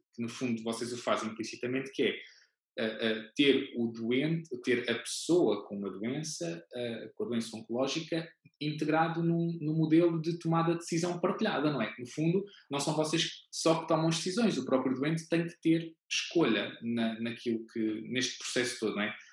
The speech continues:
Nem que seja na pessoa que quer, eh, que o esteja a acompanhar, nem que seja, pronto. Obviamente depois temos a outra, outra parte, não é? Que é o lidar com a consequência da escolha,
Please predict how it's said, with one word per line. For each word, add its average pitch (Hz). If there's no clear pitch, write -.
Nem 98
que 98
seja 127
na 104
pessoa 113
que -
quer, 120
eh, -
que 117
o -
esteja 123
a 127
acompanhar, 135
nem 101
que -
seja, 113
pronto. -
Obviamente 117
depois -
temos 127
a 123
outra, 127
outra 113
parte, -
não 104
é? -
Que -
é 110
o 110
lidar 117
com 127
a -
consequência 135
da 117
escolha, 101